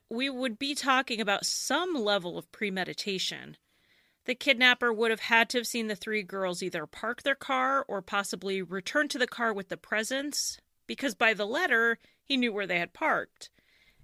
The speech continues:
And he then would have had to have followed them into the shopping center, most likely, and followed them around. It's possible he knew at least one of them, or maybe talked to them there, or maybe he,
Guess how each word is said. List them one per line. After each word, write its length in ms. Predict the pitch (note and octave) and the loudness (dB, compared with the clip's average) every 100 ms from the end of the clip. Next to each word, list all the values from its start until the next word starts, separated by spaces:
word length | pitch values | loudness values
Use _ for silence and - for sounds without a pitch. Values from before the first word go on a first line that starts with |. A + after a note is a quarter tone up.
| - - | -18 0
And 460 | B3+ B3+ B3+ B3+ | 4 4 4 0
he 300 | - - C#4+ | -6 -6 -6
then 180 | A#3+ D4 G4 | 2 2 2
would 120 | G4+ | -2
have 100 | F4+ | -2
had 280 | - C#4 B3 | 0 2 2
to 420 | - B3+ A#3+ A#3 | 0 -2 -2 -2
have 180 | A3 A#3 | -2 -4
followed 640 | - - B3+ C#4+ C#4+ A#3 | -4 -2 0 2 0 0
them 320 | G3+ G#3+ G3+ F#3 - _ _ - | 2 2 2 -6 -16 _ _ 0
into 320 | D4 D#4 D4+ | 2 2 0
the 80 | C4 | 2
shopping 400 | B3 A3 A3+ G#3 | 2 2 0 0
center, 260 | A3+ G3+ | 0 2
most 260 | G3 F#3+ - | 0 -4 -2
likely, 380 | F3 F3 F3+ G3+ | -4 -4 -2 -2
and 100 | A3+ | -2
followed 320 | G#3 G3+ G3+ | -4 -4 -4
them 160 | F#3+ | -6
around. 600 | F#3 F3 F3 D#3+ C3+ D3 - _ _ _ _ | -6 -4 -4 -4 -8 -16 -20 _ _ _ _
It's 160 | - - | -8 -4
possible 460 | - E4 F#4+ G#4 | 0 0 0 -2
he 180 | G4+ D#4 | -2 -2
knew 180 | C4 C4+ | -2 -2
at 100 | C4+ | -2
least 240 | B3+ A#3 | -2 -4
one 240 | G3 F#3+ G3 | -4 -2 -2
of 140 | A3 | -2
them, 380 | A3 A#3+ B3 B3 - | 0 2 2 -2 -4
or 300 | G#3+ G#3+ G#3 | 0 0 0
maybe 720 | G#3 G#3+ A#3 A#3 A3+ A3+ A3 F3+ _ _ _ _ _ | -2 -2 -2 -2 -2 -2 -4 -6 _ _ _ _ _
talked 480 | - F3+ F#3+ - - | -10 -8 -8 -12 -12
to 100 | B3 | -4
them 320 | A3+ G#3+ F#3 | -2 -2 0
there, 340 | F#3+ G#3+ B3 | 0 2 0
or 200 | D#4 A3 | 0 -2
maybe 280 | A3 B3+ C4+ | 0 0 0
he, 140 | A3+ | -6